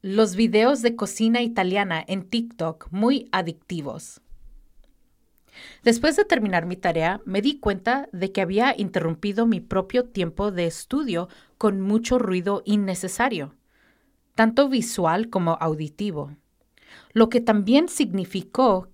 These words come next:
que tardé mucho más tiempo de lo que debería en completarla. Me di cuenta de lo fácil que era complicarme las cosas mucho más de lo necesario, solo por las distracciones de la vida moderna.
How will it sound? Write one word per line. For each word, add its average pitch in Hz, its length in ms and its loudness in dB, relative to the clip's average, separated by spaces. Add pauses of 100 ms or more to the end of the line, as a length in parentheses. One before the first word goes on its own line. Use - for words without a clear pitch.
que 202 140 -4
tardé 196 420 2
mucho 226 480 2
más 220 300 0
tiempo 202 400 0
de 196 100 0
lo 165 160 -2
que 175 140 -2
debería 170 640 2
en 170 120 -2
completarla. 160 800 -4 (1500)
Me 220 120 4
di 302 160 2
cuenta 208 320 0
de 190 100 2
lo 160 120 -2
fácil 262 520 -2 (360)
que 185 160 2
era 226 260 2
complicarme 190 760 -2
las 233 260 -4
cosas 175 460 -6
mucho 220 400 2
más 160 240 -4
de 160 80 -4
lo 147 100 -4
necesario, 147 680 -8 (420)
solo 294 380 4
por 202 160 2
las 180 160 2
distracciones 214 760 -2
de 202 60 -2
la 170 140 0
vida 170 240 -2
moderna. 143 600 -6